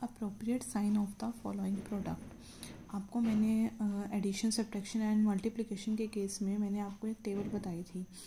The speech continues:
कि अगर हमारे जो two numbers हैं उनको हमें solve करना हो, एडिशन हो या subtraction हो या मल्टीप्लिकेशन, division, कुछ भी हो,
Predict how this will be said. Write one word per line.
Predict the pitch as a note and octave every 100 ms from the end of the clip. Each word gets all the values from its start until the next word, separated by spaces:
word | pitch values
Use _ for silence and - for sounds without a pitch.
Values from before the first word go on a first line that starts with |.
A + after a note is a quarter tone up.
| - - -
कि | A3
अगर | G#3 G#3+
हमारे | G3+ G3+
जो | G3 G#3+ G#3+
two | G#3+
numbers | A3 G3+ G3 G3+
हैं | G#3
उनको | G3+ G3+
हमें | G3+ G#3
solve | G#3 G3+ G#3 G#3
करना | G3+ F#3+
हो, | F#3+ A3 - - - G#3+
एडिशन | G3+ G3 G3 G3+
हो | G#3
या | G3 G3
subtraction | G3+ - F#3+ - G3+
हो |
या | G#3 G#3
मल्टीप्लिकेशन, | G3+ F#3+ G3 F#3+ F#3+ G#3+
division, | G#3 G3 F#3+ A#3
कुछ | C4+ G#3+ -
भी | G#3+
हो, | G3+